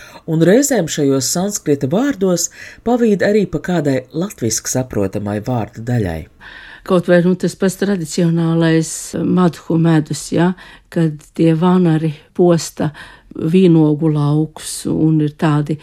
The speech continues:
Speaker 2: medus vīna apdzērušies, ja, nu, tur tie vārdi jau nāk ārā.
Speaker 1: Mhm.
Speaker 2: Dašaratha, vai ne? Tas ar desmit ratiem, tas valdnieks, ja, ar desmit ratiem, nu, un tā tālāk.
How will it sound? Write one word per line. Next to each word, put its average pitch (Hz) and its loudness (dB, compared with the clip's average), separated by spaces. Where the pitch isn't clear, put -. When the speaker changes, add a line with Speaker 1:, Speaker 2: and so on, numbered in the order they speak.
Speaker 2:
medus 170 0
vīna 185 4
apdzērušies, 156 -2
ja, 190 -2
nu, 196 -2
tur 240 -4
tie 240 0
vārdi 240 0
jau 254 0
nāk 262 2
ārā. 151 0
Speaker 1:
Mhm. - -16
Speaker 2:
Dašaratha, 185 -4
vai 208 -8
ne? 208 -6
Tas - -18
ar 151 -2
desmit 151 0
ratiem, - -6
tas - -10
valdnieks, - -4
ja, 147 -10
ar - -10
desmit - -16
ratiem, - -10
nu, 214 -2
un 262 0
tā 233 -2
tālāk. 190 -4